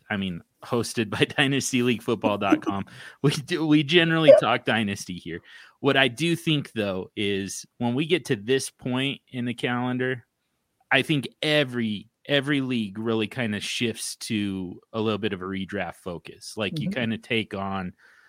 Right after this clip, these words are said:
Speaker 1: you know, a little bit of a redraft approach, even to your dynasty leagues. At least we should. Um, you know, they're, they're probably going to be,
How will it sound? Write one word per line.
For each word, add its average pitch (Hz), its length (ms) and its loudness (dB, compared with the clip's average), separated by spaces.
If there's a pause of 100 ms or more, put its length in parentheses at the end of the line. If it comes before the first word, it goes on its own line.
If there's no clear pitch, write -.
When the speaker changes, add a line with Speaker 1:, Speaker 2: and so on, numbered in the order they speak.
(300)
Speaker 1:
you 113 120 0
know, 104 120 -2
a - 20 0
little 104 260 0
bit 101 180 0
of 95 100 -4
a 92 40 -6
redraft 101 600 -6
approach, 104 540 -4
even 135 240 0
to 139 120 -2
your 127 80 2
dynasty 107 540 0
leagues. 80 460 -12
At 127 100 2
least 151 220 0
we 117 80 0
should. 90 460 -4 (500)
Um, 95 420 -4 (140)
you 117 160 2
know, 117 120 -6
they're, 131 320 2
they're 110 560 -2 (380)
probably 110 560 0
going 117 320 2
to 113 140 -8
be, 107 420 -4